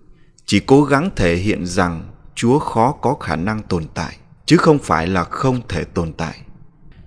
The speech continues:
Nên để công bằng, thì những bằng chứng cho sự tồn tại của Chúa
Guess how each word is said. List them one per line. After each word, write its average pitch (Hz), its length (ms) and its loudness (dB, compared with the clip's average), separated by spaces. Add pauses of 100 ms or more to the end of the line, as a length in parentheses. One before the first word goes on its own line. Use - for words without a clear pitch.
Nên 135 380 4
để 85 140 2
công 135 380 -4
bằng, 85 320 -4 (240)
thì 107 120 0
những 120 260 0
bằng 98 280 0
chứng 127 300 -2
cho 151 100 -2
sự 117 280 -4
tồn 90 260 -2
tại 78 200 -2
của - 200 -6 (100)
Chúa 123 400 -2